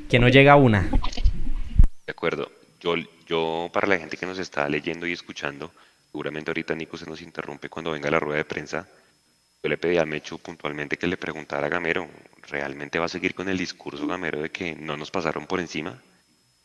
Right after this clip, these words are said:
Speaker 2: Creo que ya después de ocho partidos con seis derrotas, el tema de decir que no nos pasaron por encima, pues para mí personalmente está mandado a recoger. Eh, no necesariamente usted lo tienen que bailar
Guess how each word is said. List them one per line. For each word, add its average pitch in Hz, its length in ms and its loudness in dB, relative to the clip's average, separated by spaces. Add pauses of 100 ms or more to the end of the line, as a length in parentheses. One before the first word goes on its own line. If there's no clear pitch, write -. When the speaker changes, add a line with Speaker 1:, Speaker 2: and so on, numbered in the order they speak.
(140)
Speaker 2:
Creo - 100 -8
que 92 140 2
ya 80 60 6
después 80 280 -2
de 82 80 -2
ocho - 160 -6
partidos - 460 0
con 82 160 -6
seis 76 160 0
derrotas, 76 600 -2
el 73 140 0
tema - 220 4
de 78 80 8
decir - 240 2
que 76 100 -2
no 76 80 -6
nos 80 160 -8
pasaron 90 380 4
por 80 100 4
encima, 71 460 -6 (320)
pues - 160 -8
para 73 240 0
mí 71 100 -6
personalmente 80 640 -6
está - 160 -6
mandado 71 400 -2
a - 20 -2
recoger. 71 480 -6 (840)
Eh, 71 520 -8
no 78 100 -6
necesariamente 80 480 0
usted 85 140 -4
lo 85 80 -2
tienen 85 240 -6
que 92 100 -4
bailar 78 600 2